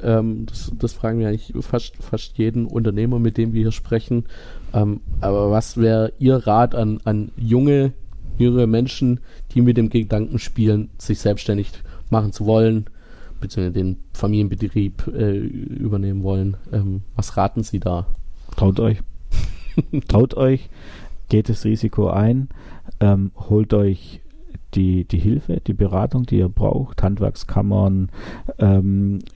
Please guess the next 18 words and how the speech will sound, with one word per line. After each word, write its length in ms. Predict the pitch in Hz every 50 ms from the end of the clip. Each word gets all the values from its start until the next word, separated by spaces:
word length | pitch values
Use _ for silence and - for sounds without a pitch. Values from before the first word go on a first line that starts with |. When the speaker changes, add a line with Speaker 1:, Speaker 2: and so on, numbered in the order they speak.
| - -
Speaker 2:
Industrie- 440 | 104 107 101 101 101 - - 110 107
und 100 | 104 95
Handelskammer, 1200 | 92 101 104 110 104 - - - - 98 98 98 101 98 101 98 98 98 98 98 101 101 - - -
ähm, 480 | 104 98 98 98 98 101 98 92 - - - - - - - - - -
auch, 400 | - 101 101 101 - - - - - -
äh, 240 | 104 104 104 104 101 - - - - - - - - - - -
vielleicht 380 | - - - 107 104 107 104 -
innerhalb 360 | - 107 107 107 104 104 104
der 100 | - 101
Familie, 840 | - - 104 107 110 113 117 113 110 113 110 110 110 110 110 104 101
ähm, 380 | - - 101 104 101 104 101 -
wenn's 280 | - 104 104 101 - -
da 180 | - 101 101 101
die 140 | - 104
Möglichkeit 560 | 101 101 98 - - - - - 104 104 104 -
gibt, 200 | - 117 - -
Steuerberater 800 | - - 95 107 113 113 107 - 113 113 101 101 107 104 113 107
sind, 340 | - - 107 104 104 101